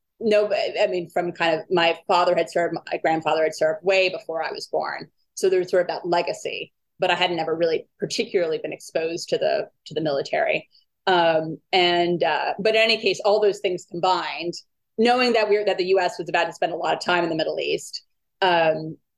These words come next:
the, um, I decided to join the, the Navy.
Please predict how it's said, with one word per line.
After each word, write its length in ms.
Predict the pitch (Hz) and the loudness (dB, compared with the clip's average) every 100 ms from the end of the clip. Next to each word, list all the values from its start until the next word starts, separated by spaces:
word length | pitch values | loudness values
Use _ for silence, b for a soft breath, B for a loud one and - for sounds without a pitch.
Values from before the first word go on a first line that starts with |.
| _ | _
the, 380 | 185 175 175 - | 0 2 2 0
um, 560 | 175 165 156 151 143 - - | 0 0 0 -2 -4 -10 -2
I 80 | 175 | 0
decided 320 | 180 190 196 | 2 2 2
to 60 | 196 | 2
join 200 | 226 233 | 0 0
the, 180 | 240 - _ _ _ - | -2 -6 _ _ _ -2
the 80 | 214 | 0
Navy. 460 | 247 320 - - | 2 0 -4 -8